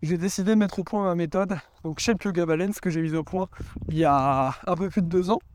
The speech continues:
euh, qui a déjà accompagné maintenant plus de huit cents personnes. Donc il y a eu différentes phases dans ce, dans ce programme, mais en gros, si vous connaissez pas,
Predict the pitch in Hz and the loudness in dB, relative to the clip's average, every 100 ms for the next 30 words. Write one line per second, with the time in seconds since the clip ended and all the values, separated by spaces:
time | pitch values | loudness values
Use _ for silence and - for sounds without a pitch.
0 | - - - - - - - - - _ | -20 -20 -20 -20 -20 -18 -18 -18 -20 _
1 | - - 180 170 - 170 160 226 170 175 | -20 -4 0 0 2 -2 0 -2 0 -2
2 | 175 175 180 170 160 160 196 - 196 156 | 0 -2 -4 -4 -2 0 -2 -2 -2 -2
3 | - 208 226 - - - - - 165 - | 0 0 0 -4 -20 -20 -18 -8 -8 0
4 | 165 165 180 180 175 165 156 147 202 214 | -2 0 -2 0 0 0 -2 4 6 6
5 | 202 170 160 160 - 147 - - - 165 | 4 -2 -2 -4 -4 -6 -8 -20 -6 -4
6 | 165 - 180 185 220 202 165 165 202 - | -4 -4 0 6 6 6 0 0 -2 0
7 | 175 156 170 165 160 185 | -2 0 -2 0 2 4